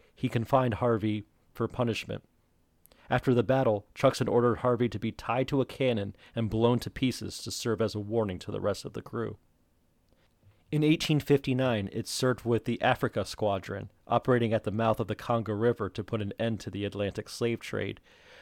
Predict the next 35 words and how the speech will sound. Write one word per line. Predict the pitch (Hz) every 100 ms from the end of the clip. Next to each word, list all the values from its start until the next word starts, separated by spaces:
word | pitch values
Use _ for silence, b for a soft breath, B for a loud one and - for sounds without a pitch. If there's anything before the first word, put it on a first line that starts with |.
| B B _ _
The | 127
U | 123 135
S | 127 127
Navy | 123 120 123
awarded | 120 123 113 107
prize | - 139 131
money | 117 104
to | -
the | 110
squadron | - - 104 101 101
for | -
each | - 113 -
slave | - 123 123
ship | - - -
captured | - 110 - 110 92 b b b b _ -
and | 110
a | 104
twenty-five | - 127 123 120
dollar | 113 113 101
bounty | 120 120 107 104
for | 110
each | 107 -
slave | - - 117 104 -
that | -
was | 98 -
freed. | - 113 98 95 - b b b b b b
The | 117
Constellation | 143 139 127 131 131 113
arrived | 110 110 110
in | 107
Baltimore | 117 123 - 107 104
in | 98
September | - 107 - 123 110 101 -
nineteen | 110 110 - 117 98
fifty-five. | 104 107 95 117 104 98